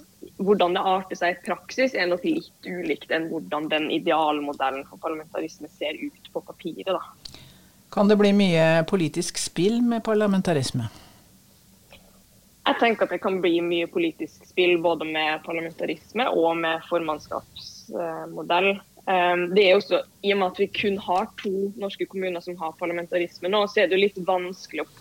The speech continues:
Speaker 1: påvise at trender man ser, eh, skyldes styringsformen som sådan. Og det er heller, altså i forskningen så er ikke det noe grunnlag for å si at parlamentarisme gir en mer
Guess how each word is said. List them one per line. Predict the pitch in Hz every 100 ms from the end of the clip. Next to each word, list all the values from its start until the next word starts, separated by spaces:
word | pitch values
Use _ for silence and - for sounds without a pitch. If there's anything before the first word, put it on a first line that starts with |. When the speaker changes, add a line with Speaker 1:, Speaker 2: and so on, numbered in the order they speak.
| -
Speaker 1:
påvise | 170 160 - 156 - 160
at | 175 - _ _ - - _ _ _
trender | - 190 175 175 156
man | 156 165
ser, | - - 170 175 190 185 185 -
eh, | 165 165 165
skyldes | - - 202 180 156 -
styringsformen | - 170 160 160 - 151 156 -
som | 170
sådan. | - 175 151 180 202 196 - - - _ _ -
Og | 190
det | 196
er | -
heller, | 196 180 175 180
altså | 202 185
i | 196
forskningen | - 202 - - - 180 196 202
så | -
er | 180
ikke | -
det | 202
noe | 220 185
grunnlag | 196 196 185 160 151 -
for | 175
å | -
si | - - 185 180
at | 175 165 - -
parlamentarisme | 180 170 170 185 180 - - 170
gir | 160 165 - _ _ _ -
en | 180 180
mer | 175 170 165